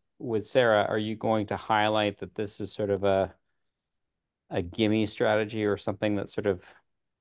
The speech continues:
table stakes, and, and you're gonna propose, you're gonna say, "Well, this is kind of a,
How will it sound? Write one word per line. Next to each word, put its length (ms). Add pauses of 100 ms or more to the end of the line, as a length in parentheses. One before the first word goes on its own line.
(640)
table 280
stakes, 480
and, 180
and 160
you're 120
gonna 180
propose, 640
you're 200
gonna 120
say, 200
"Well, 160
this 260
is 160
kind 180
of 80
a, 140